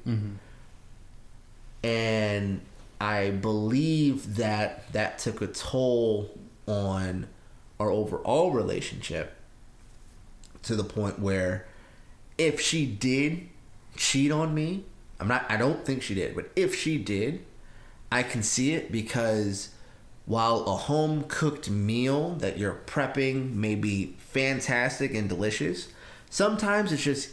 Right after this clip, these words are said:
Speaker 2: easier to get that Filberto's meal, eat it, regret it, and say, "I'm gonna do better tomorrow."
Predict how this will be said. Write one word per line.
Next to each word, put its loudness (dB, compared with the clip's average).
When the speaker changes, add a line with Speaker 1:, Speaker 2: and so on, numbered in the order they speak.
Speaker 2:
easier 2
to 2
get 0
that 0
Filberto's 2
meal, -2
eat 6
it, 0
regret 2
it, 0
and 2
say, 2
"I'm 0
gonna 2
do 0
better -2
tomorrow." -6